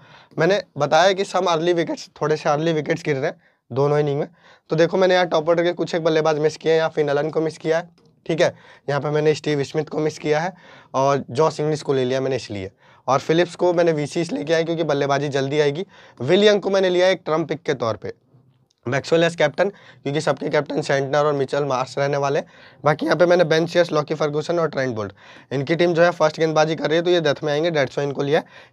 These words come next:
हेजलवुड के नंबर्स थोड़े अच्छे थे, सेकंड इनिंग में वो उनको उखाड़ फेंक सकते हैं, तो इसलिए मैंने लिया जैसे फिन एलन को, ठीक है, तो इसलिए मैंने इनको लिया हुआ है। तो ध्यान रखना,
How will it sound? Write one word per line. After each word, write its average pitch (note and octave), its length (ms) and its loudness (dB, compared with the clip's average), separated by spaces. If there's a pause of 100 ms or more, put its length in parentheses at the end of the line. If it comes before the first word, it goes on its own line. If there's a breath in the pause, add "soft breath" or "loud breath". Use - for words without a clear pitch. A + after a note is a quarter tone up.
हेजलवुड D3+ 380 2
के E3+ 100 0
नंबर्स D#3 400 0
थोड़े D#3+ 120 4
अच्छे D3+ 280 -2
थे, F3 140 -2 (520 soft breath)
सेकंड D3 320 0
इनिंग D3+ 200 4
में D3+ 60 2
वो D3 200 2
उनको D3 260 -2
उखाड़ C#3 320 0
फेंक C3+ 220 -6
सकते - 300 -10
हैं, E3+ 60 -8 (360 soft breath)
तो C3 60 0
इसलिए C#3+ 180 0
मैंने C#3+ 180 0
लिया C#3+ 160 2
जैसे C#3+ 220 2
फिन D3 220 -2
एलन C#3+ 240 0
को, D3+ 180 -10 (160)
ठीक D#3 200 -4
है, A#2+ 100 -2 (360 soft breath)
तो A#2 80 -2
इसलिए C3+ 220 0
मैंने C#3 160 2
इनको C#3 200 -2
लिया C#3 200 2
हुआ C3+ 140 2
है। - 160 -10
तो D4+ 80 -6
ध्यान F#3 280 2
रखना, F#3 200 0